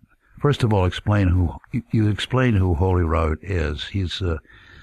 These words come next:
an American financier, representative of the, you know, the capitalist global world order,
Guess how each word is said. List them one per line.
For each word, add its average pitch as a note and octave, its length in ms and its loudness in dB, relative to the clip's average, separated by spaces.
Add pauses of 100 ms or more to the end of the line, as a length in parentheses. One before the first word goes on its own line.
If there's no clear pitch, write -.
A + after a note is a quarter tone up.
(220)
an F#2 120 -2
American G2+ 480 2
financier, F2 800 -2
representative F2 800 -2
of D#2 160 -8
the, F2+ 140 -8
you G#2+ 120 -6
know, E2+ 120 -4
the E2 120 -6 (320)
capitalist F2 800 -6 (1000)
global E2 560 0
world D#2+ 520 -4 (160)
order, - 720 -8